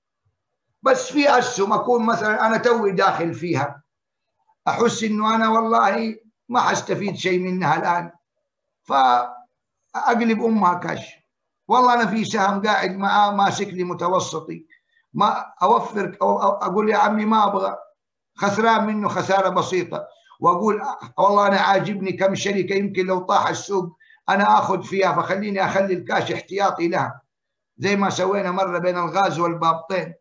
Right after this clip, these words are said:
بين مدري مين ومدري مين. زي كده يعني، زي كده لازم يكون عندك يعني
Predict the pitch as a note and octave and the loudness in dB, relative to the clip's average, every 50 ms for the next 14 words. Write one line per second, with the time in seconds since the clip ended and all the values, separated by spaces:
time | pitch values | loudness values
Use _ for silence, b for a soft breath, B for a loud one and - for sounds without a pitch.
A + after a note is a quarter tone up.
0 | _ _ _ _ _ _ _ _ _ _ _ _ _ - C3 E3+ F#3 F#3+ F#3 F#3 | _ _ _ _ _ _ _ _ _ _ _ _ _ -10 -4 0 0 0 0 -2
1 | F#3+ F#3 F3 F3 F#3 F#3 G3 G3+ G3 F#3 F3+ F3+ F3+ F3 E3+ E3 F3 E3+ F3 F#3+ | -4 -6 -4 -4 -4 -4 -2 -2 -4 -4 -4 -6 -6 -6 -6 -6 -6 -6 -6 -8
2 | G3 F3+ F3+ F3+ _ _ _ _ _ _ _ _ _ _ _ _ _ _ _ _ | -8 -10 -12 -16 _ _ _ _ _ _ _ _ _ _ _ _ _ _ _ _
3 | _ _ _ _ _ _ _ - F3 D#3 D4 D4+ C#4+ - - C#4 A#3+ G#3+ F#3+ F3+ | _ _ _ _ _ _ _ -12 -6 -4 -2 -2 -2 -2 -2 -4 -2 0 -2 -2
4 | C#3+ D#3+ F#3 F#3+ F3 G#3+ B3+ B3 - G#3+ G#3+ A3+ A3+ C4+ C4 A3+ A3 A3+ A3+ - | -2 -6 -6 -8 -8 -6 -6 -6 -6 -4 -4 -2 0 0 0 0 0 -2 -4 -4
5 | - A3+ G#3+ G3 G3+ A3 A3 G#3+ G3 F#3+ - F3+ F3+ D3 C#3 E3 E3 D#3+ D3+ E3 | -4 -6 -6 -4 -4 -4 -4 -4 -6 -8 -6 -6 -6 -6 -6 -6 -8 -10 -12 -16
6 | D#3+ _ | -20 _